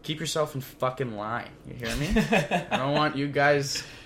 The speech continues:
Speaker 2: Ruining this for
Speaker 1: ruining
Speaker 2: us.
Speaker 1: this. Like, I got a big day planned out here.
Speaker 2: Yeah, no, it's not just the game, though. It's the whole day.
Speaker 1: Oh, it's, it's an
Speaker 2: From
Speaker 1: event.
Speaker 2: nine A M till nine in the next morning. It's a big
Speaker 1: Twenty-four
Speaker 2: day.
Speaker 1: hour, nine
Speaker 2: It's a
Speaker 1: to
Speaker 2: full
Speaker 1: nine.
Speaker 2: give. Um, ooh,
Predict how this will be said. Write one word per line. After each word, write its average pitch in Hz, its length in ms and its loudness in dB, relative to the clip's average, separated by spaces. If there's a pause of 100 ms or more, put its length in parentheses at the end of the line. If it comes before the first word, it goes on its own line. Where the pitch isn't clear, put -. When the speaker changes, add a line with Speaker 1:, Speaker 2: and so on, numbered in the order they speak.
(140)
Speaker 2:
Ruining 123 520 0
this 80 200 -8
for 147 100 0
Speaker 1:
ruining 165 320 6
Speaker 2:
us. 139 60 0
Speaker 1:
this. 127 260 -2
Like, 135 200 2
I 151 340 0
got 233 100 -2
a 220 40 -4
big 165 320 0
day 131 200 0
planned 120 340 -4
out 107 160 -2
here. 104 180 -6
Speaker 2:
Yeah, 98 280 0
no, 127 160 -2
it's 139 180 2
not 220 260 6
just 147 200 -2
the 131 60 -4
game, 117 380 0
though. 107 160 -2
It's 107 120 -4
the 120 100 -4
whole 127 320 0
day. 98 400 -4
Speaker 1:
Oh, 131 140 4
it's, 135 180 2
it's 147 240 -12
an 143 120 -4
Speaker 2:
From 127 120 4
Speaker 1:
event. 127 140 2
Speaker 2:
nine 156 240 6
A 151 160 6
M 131 400 4
till 113 300 -2
nine 117 340 0
in 110 120 -4
the 104 60 -4
next 107 320 -4
morning. 98 460 -4
It's - 120 -14
a 98 40 -10
big 113 160 -2
Speaker 1:
Twenty-four 165 400 4
Speaker 2:
day. 135 60 8
Speaker 1:
hour, 123 200 6
nine 113 240 0
Speaker 2:
It's 107 80 -4
a - 40 -6
Speaker 1:
to - 40 -2
Speaker 2:
full 143 120 2
Speaker 1:
nine. - 100 -4
Speaker 2:
give. 107 280 -8 (260)
Um, 120 340 0 (160)
ooh, 104 160 -6